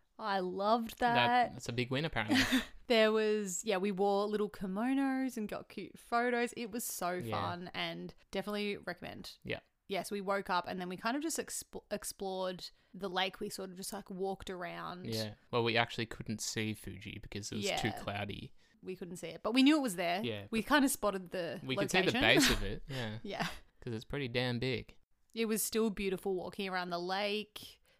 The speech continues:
Speaker 1: Basically, it's, like, three sixty mountain views
Speaker 2: Yeah.
Speaker 1: and just water. It's so
Speaker 2: So
Speaker 1: nice.
Speaker 2: scenic, yeah.
Speaker 1: We even played some, well, Jack
Speaker 2: They had
Speaker 1: played
Speaker 2: a baseball
Speaker 1: baseball?
Speaker 2: practice nets.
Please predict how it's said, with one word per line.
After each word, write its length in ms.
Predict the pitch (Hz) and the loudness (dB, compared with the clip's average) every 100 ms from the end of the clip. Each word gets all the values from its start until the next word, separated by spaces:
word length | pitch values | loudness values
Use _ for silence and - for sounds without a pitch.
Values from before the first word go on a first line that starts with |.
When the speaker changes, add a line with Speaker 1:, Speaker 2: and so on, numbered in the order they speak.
| - | -8
Speaker 1:
Basically, 600 | 254 262 254 247 214 208 - | -4 -2 -4 -2 -4 -4 -8
it's, 160 | - - | -10 -8
like, 180 | 170 - | -8 -10
three 180 | - 165 | -14 -12
sixty 420 | 170 196 - 190 | -12 -12 -10 -10
mountain 440 | 185 180 185 185 180 | -8 -10 -10 -12 -12
views 340 | 180 180 190 | -10 -10 -6
Speaker 2:
Yeah. 80 | 214 - - | -6 -8 -12
Speaker 1:
and 120 | 196 | -10
just 180 | - - | -10 -10
water. 400 | 175 175 180 180 | -8 -6 -4 -6
It's 120 | 208 | -6
so 120 | - 185 | -4 -2
Speaker 2:
So 80 | - | 0
Speaker 1:
nice. 160 | 170 | 0
Speaker 2:
scenic, 420 | 175 107 107 - - - | -2 -4 -6 -8 -12 -10
yeah. 180 | 117 - _ _ | -10 -10 _ _
Speaker 1:
We 140 | 226 220 | -4 -2
even 240 | 220 226 | -2 -6
played 440 | - 208 190 185 | -4 -4 -4 -4
some, 520 | - 196 180 180 180 - - | -6 -6 -6 -10 -14 -14 -8
well, 140 | 208 | -6
Jack 220 | 202 190 - | -4 -4 2
Speaker 2:
They 60 | |
had 40 | 120 | 2
Speaker 1:
played 100 | 113 | 6
Speaker 2:
a 40 | |
baseball 500 | 117 113 117 - 120 | 8 6 6 0 2
Speaker 1:
baseball? 480 | 107 110 113 320 220 - _ | 4 4 2 0 -2 -8 _
Speaker 2:
practice 800 | - 113 - 113 110 - - - - | -2 -2 -2 -8 -6 -10 -10 -12 -8
nets. 480 | 117 147 - - | -6 -6 -8 -10